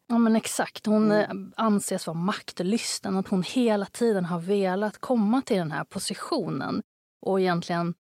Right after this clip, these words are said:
Speaker 1: störta Navalny själv. Och hon anses också vara,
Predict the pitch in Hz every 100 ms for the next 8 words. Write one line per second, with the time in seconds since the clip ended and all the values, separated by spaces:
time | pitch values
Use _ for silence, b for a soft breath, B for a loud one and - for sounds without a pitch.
0 | _ _ _ - - 233 - 220 208 190
1 | 170 165 175 170 165 - - - 294 -
2 | - 175 - 180 _ 165 190 202 185 175
3 | 170 185 - 170 170 156